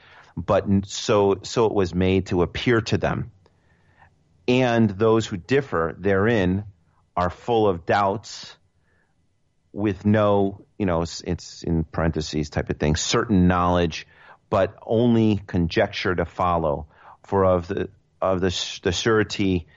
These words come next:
they killed him not. May Allah raise him up upon himself, and Allah, and Allah is exalted in power and wise.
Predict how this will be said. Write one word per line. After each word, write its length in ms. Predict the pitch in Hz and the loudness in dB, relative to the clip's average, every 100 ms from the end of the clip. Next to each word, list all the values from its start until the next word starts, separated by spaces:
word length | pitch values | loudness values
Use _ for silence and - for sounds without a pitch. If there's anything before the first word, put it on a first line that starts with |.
| _ | _
they 100 | 92 | -4
killed 340 | 87 - 104 95 | -2 0 0 2
him 380 | 90 82 82 - - | 2 2 0 -6 -2
not. 560 | 87 85 76 85 - - _ _ _ _ _ | 2 2 0 -4 -10 -18 _ _ _ _ _
May 320 | 92 98 95 | 0 2 2
Allah 380 | - 90 90 90 | 2 0 2 2
raise 340 | 85 92 101 | 2 2 2
him 300 | - 123 107 - | 0 0 2 0
up 340 | 85 80 - - _ _ - | -2 -4 -6 -18 _ _ -10
upon 320 | 90 90 87 | -6 -2 0
himself, 680 | 90 85 - 131 85 87 - _ - - | 0 0 0 0 0 -2 -10 _ -18 -6
and 120 | 90 | -4
Allah, 600 | - 90 90 85 82 80 - _ _ _ - | -2 0 0 2 0 -2 -10 _ _ _ -2
and 120 | 92 | 0
Allah 440 | 82 92 90 87 - _ - | 2 2 2 0 -4 _ -6
is 220 | 95 87 | -4 -4
exalted 560 | 82 87 85 85 87 | -4 -2 -2 0 -4
in 240 | - 87 82 | -2 -2 -2
power 500 | - 80 80 76 - - | -2 -2 0 -2 -4 -8
and 200 | 76 73 | -6 -4
wise. 420 | 65 - - - | -6 -10 -12 -18